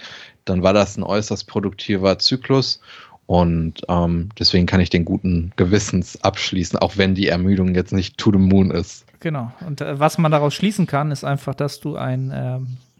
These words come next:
Speaker 2: produktivere Planung einfach hast, als zu dem damaligen Zeitpunkt wahrscheinlich. Und
Speaker 1: Ja, auf jeden
Speaker 2: mehr
Speaker 1: Fall.
Speaker 2: Adaptionen mit
Speaker 1: Da
Speaker 2: reinkriegst für weniger Ermüdung, ne? Also wie du schon gesagt hast,
Speaker 1: Da
Speaker 2: es geht nicht darum,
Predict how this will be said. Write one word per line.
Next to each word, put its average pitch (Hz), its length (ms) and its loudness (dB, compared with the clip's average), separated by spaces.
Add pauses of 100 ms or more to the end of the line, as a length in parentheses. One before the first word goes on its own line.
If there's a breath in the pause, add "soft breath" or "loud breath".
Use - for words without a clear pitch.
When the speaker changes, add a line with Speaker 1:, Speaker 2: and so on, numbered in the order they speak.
(400)
Speaker 2:
produktivere 165 720 2
Planung 147 480 0
einfach 123 320 -8
hast, - 340 -8
als 131 260 -6
zu 143 120 -2
dem 139 140 0
damaligen 135 560 4
Zeitpunkt 120 500 -2
wahrscheinlich. 127 540 -10 (500 soft breath)
Und - 60 -4
Speaker 1:
Ja, 117 180 4
auf - 180 -2
jeden 139 120 0
Speaker 2:
mehr 175 100 2
Speaker 1:
Fall. 170 100 4
Speaker 2:
Adaptionen 175 500 2
mit 185 120 2
Speaker 1:
Da 151 40 0
Speaker 2:
reinkriegst 170 560 0
für 147 200 -4
weniger 160 320 0
Ermüdung, 151 480 -2
ne? 151 160 -6
Also 135 340 -8
wie 147 60 -8
du 143 100 -4
schon 147 200 -6
gesagt 143 200 -4
hast, - 80 -2
Speaker 1:
Da 107 60 0
Speaker 2:
es 107 40 -4
geht 196 220 2
nicht 190 240 0
darum, 170 440 2